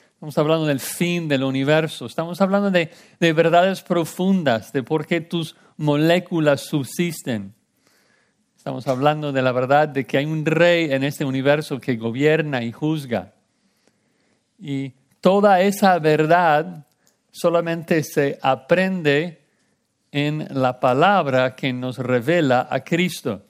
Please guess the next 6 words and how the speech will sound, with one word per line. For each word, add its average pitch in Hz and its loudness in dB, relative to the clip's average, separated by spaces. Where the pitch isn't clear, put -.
Cristo 156 -2
es 135 -4
el 131 0
camino, 143 0
la 131 2
verdad 135 2